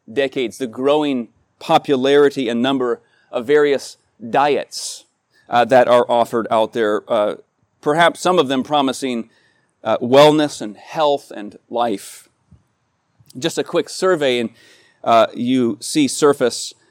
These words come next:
uh, the vegan diet, the paleo diet, uh, the South Beach diet. I can't re-, recall what that is.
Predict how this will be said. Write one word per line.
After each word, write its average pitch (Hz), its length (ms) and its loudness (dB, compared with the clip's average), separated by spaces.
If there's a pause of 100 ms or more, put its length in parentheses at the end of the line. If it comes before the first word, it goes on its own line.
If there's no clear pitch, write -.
(100)
uh, 113 120 -4
the 120 100 0
vegan 135 380 0
diet, 117 440 -4
the 117 180 -4
paleo 135 580 -2
diet, 107 600 -2 (440)
uh, 113 140 -6
the 120 80 -4
South 127 380 2
Beach 147 320 0
diet. 117 580 -2
I - 40 -20
can't 110 220 -10
re-, 107 320 -8
recall 120 420 -6
what 110 160 -8
that 107 200 -10
is. 120 400 -4